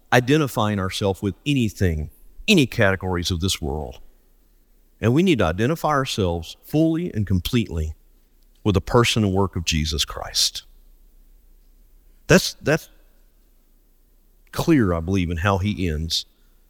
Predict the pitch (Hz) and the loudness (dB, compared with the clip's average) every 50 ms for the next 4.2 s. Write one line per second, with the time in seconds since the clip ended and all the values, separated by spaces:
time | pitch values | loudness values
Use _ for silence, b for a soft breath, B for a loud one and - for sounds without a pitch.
0 | _ _ _ _ - 98 - - 104 - - - - - 135 143 156 165 151 - | _ _ _ _ -2 0 2 2 2 2 2 -2 0 2 2 4 4 2 0 0
1 | - - - 107 98 - - _ - - 110 107 90 80 76 71 76 80 - - | -2 -2 -2 -2 -2 -4 -6 _ 0 4 4 4 4 4 0 -4 -6 -10 -14 -18
2 | _ _ _ _ _ _ _ _ _ _ _ _ _ _ _ _ _ _ _ _ | _ _ _ _ _ _ _ _ _ _ _ _ _ _ _ _ _ _ _ _
3 | _ _ _ _ _ _ _ _ _ _ - 107 98 - - 101 92 69 65 76 | _ _ _ _ _ _ _ _ _ _ 0 2 2 2 0 -2 -2 -2 -6 -8
4 | - - - - | -12 -16 -20 -20